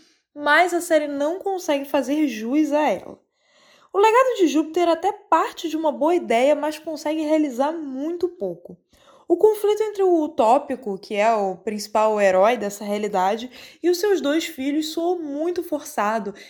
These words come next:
e tenho certeza que vocês já viram isso milhares de vezes em outras histórias.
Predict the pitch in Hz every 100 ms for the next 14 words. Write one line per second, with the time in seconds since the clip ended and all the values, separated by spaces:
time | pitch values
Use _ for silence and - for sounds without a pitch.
0 | _ - 339 330 440 480 339 311 302 302
1 | 285 294 302 277 254 285 370 240 311 359
2 | 285 262 277 - - - _ 302 359 320
3 | 285 320 330 277 285 247 247 240 - 240
4 | 247 247 233 240 - 196 175 170 170